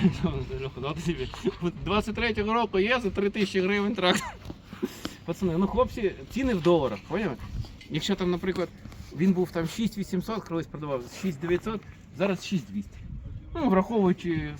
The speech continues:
стан, він новий, повністю обслужений, все там десь, ну, то, то підкрасить собі, ну, бляха, то можемо вам підкрасити, якщо хочете, кстати, безплатно. От. І буде вам фактично трактор.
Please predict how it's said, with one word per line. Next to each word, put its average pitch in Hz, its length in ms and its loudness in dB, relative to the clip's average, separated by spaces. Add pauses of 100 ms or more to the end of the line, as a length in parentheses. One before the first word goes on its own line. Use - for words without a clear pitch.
(120)
стан, 214 440 0
він 156 180 -2
новий, 180 320 2
повністю 151 440 -6
обслужений, 143 480 -4
все - 160 -4
там 135 260 -4
десь, 135 240 -6
ну, 127 120 -6 (760)
то, 165 100 4
то 180 160 4
підкрасить 165 640 -2
собі, 269 180 -4
ну, 285 100 -4
бляха, 262 320 -4
то 440 200 -4 (420)
можемо 196 320 8
вам 180 160 8
підкрасити, 139 460 -4
якщо - 240 -12
хочете, 98 260 -10
кстати, - 240 -12 (420)
безплатно. - 500 0 (600)
От. 139 360 2
І 165 60 0
буде 190 260 4
вам 180 400 4
фактично 156 380 -4
трактор. 196 340 -8